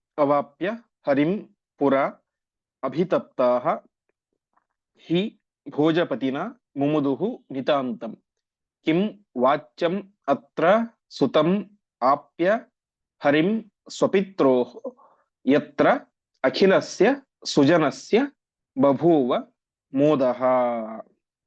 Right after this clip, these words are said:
मथुरापट्टणदल्लि ಕೃಷ್ಣ ಪರಮಾತ್ಮ ವಾಸ ಮಾಡ್ತಾ ಇದ್ದಾನೆ. ಇಷ್ಟು ದಿವಸ ಆ ಪ್ರಜೆಗಳಿಗೆ, ಮಥುರಾ ಪಟ್ಟಣದ ಪ್ರಜೆಗಳಿಗೆ ಭೋಜಪತಿನ ಅವಿತಪ್ತಾಹ,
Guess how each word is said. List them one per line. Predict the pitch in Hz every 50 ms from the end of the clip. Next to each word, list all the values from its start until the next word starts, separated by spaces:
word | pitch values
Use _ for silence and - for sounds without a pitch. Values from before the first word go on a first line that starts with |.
| _ _ _ _ _ _ _ _ _ _ _ _ _ _ _ _ _ _ _ 123
मथुरापट्टणदल्लि | 120 117 127 143 143 143 135 135 - - 135 123 123 117 117 151 170 131 135 165 - - _ _ _ _ _ -
ಕೃಷ್ಣ | - - - 160
ಪರಮಾತ್ಮ | 151 147 143 139 127 117 - - 156 135
ವಾಸ | 131 135 - 165
ಮಾಡ್ತಾ | 143 135 120 117 - 120
ಇದ್ದಾನೆ. | 117 127 135 123 120 113 110 117 - _ _ _ _ _ _ _ _ _ _ _ _ _ _ _ _ _ _ _ _ _ _ _ _ _ _ -
ಇಷ್ಟು | 151 - - _ - 196
ದಿವಸ | 180 175 170 160 - - 180 160 131 131 151 170 - _ _ -
ಆ | 147 147 147 143 139 139 139 139 139 - _ _ _ _ _ _ _ _ _ _
ಪ್ರಜೆಗಳಿಗೆ, | 143 143 147 175 151 151 131 131 131
ಮಥುರಾ | 123 131 123 147 160 160
ಪಟ್ಟಣದ | 147 156 - - 147 143 143
ಪ್ರಜೆಗಳಿಗೆ | 127 135 120 135 147 135 127 120 135 180 147 110 139 185 226 _ _ _ _ _ _ _ _ _ _ 123
ಭೋಜಪತಿನ | - - 151 165 180 175 185 196 170 180 180 - 180 175 160 175
ಅವಿತಪ್ತಾಹ, | 185 196 - - 143 135 156 185 185 202 190 - _ _ - 151 143 127 131